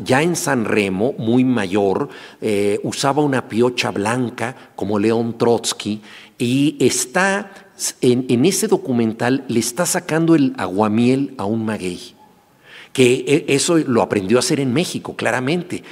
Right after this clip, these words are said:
eh, está jimando un maguey. Eh, entonces, eh,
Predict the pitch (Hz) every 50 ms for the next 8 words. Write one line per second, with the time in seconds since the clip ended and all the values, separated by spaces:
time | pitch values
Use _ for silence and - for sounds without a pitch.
0 | - - - - 107 101 98 98 90 90 - 104 - - 104 - - - 151 190
1 | - - - - 120 113 113 151 190 214 208 180 127 117 110 113 110 104 104 95
2 | 87 85 82 82 80 71 - - - - - - - - - - 113 107 107 107
3 | 117 113 - 131 117 101 - 180 190 190 214 214 - - - - 123 117 113 110
4 | 110 110 107